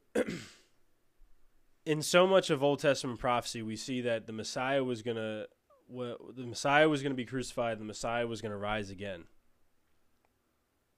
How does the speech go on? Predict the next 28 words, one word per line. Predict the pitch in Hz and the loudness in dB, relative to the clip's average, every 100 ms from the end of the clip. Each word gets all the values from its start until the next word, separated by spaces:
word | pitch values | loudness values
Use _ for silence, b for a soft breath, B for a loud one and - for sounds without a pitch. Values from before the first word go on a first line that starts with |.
| _ _ b b b b b b b - | _ _ b b b b b b b -2
And | 120 123 123 120 123 - _ _ _ _ _ _ _ _ | 2 4 4 2 -4 -10 _ _ _ _ _ _ _ _
that's | 135 131 147 - | -2 2 2 -2
in, | 139 139 135 131 123 - _ _ _ _ _ _ _ _ | -2 2 2 0 -4 -10 _ _ _ _ _ _ _ _
that's, | 143 151 160 - _ _ _ _ | 2 2 2 -10 _ _ _ _
that's | 139 156 185 - - | 2 4 4 0 0
in | 160 165 151 135 | 2 4 0 -2
the | 127 127 | -2 0
Old | 139 131 | 2 0
Testament. | 151 127 - 120 | 0 -2 -2 -6
That's | 120 131 - | -2 -2 -2
in | 143 147 135 | -2 -2 -2
the | 127 | -4
scriptures | - - 139 - 127 117 107 - | -6 -6 -6 -4 -6 -6 -6 -10
that | 127 117 107 107 | -8 -8 -8 -6
they | 123 | -4
had | 120 107 127 123 | -4 -2 -2 -2
up | 110 | -4
to | - | -6
that | 110 104 | -8 -8
point. | - 117 87 | -8 -10 -8
That's | 120 123 | -8 -10
in | - 147 | -6 -2
the | 147 | 0
scriptures | 139 160 147 - 117 107 | -2 -6 -6 -6 -6 -6
that | 107 113 110 | -4 -4 -4
the | 117 | -6
rich | 117 135 - | -2 -2 0
man | 127 123 117 | 0 0 -2